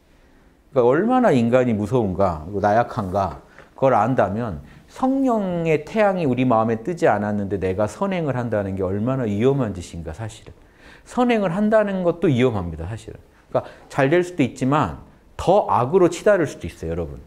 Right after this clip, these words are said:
여러분, 어설프게 남을 도우려고 했다가 더 큰 악으로 치달을 수도 있습니다. 그것도 사실이잖아요. 우리가 남 도와주다가 범죄 희생양이 되기도 하고, 그쵸? 남을 돕다가 내가 가해자가 되기도 해요.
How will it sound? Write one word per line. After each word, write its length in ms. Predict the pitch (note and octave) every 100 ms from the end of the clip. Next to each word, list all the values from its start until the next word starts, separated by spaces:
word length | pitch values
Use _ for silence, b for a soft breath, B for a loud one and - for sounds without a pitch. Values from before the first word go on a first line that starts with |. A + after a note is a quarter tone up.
| -
여러분, 300 | G2+ G#2 G#2 -
어설프게 580 | G#2+ F3+ F3+ - D3 B2
남을 340 | G2+ A2+ A2+
도우려고 480 | - A#2 B2+ G2+ F#2
했다가 520 | F2 F2+ A2 F#2 - B B B
더 580 | - B2 C3 C3+ - - -
큰 180 | - F#3
악으로 320 | F2 F2 G2+
치달을 360 | - - A#2+ F#2
수도 200 | - D2
있습니다. 380 | - - - -
그것도 240 | - E3 D3
사실이잖아요. 600 | E3 D#3+ C3 F2 D2+ - _ - - - - _ _ _ _ _ _ B2
우리가 300 | C3+ C3 - B B
남 320 | C#3 E3 E3
도와주다가 680 | D3 D3 D3 C#3 C3 B2+ -
범죄 320 | C#3 C#3 C#3
희생양이 480 | C3+ E3+ D3 B2 G#2+
되기도 380 | G2+ G2 F#2 F#2
하고, 460 | F2 B2 A3 - - _
그쵸? 380 | - - D#2 - _ _ b b b b b B2+
남을 340 | D3 G3+ F#3+
돕다가 640 | A3 A#3 - G3 A3+ C4+
내가 260 | G3+ C3 C#3
가해자가 500 | - D3+ C#3 A2 G2+
되기도 360 | F#2+ F2 -
해요. 80 | D2+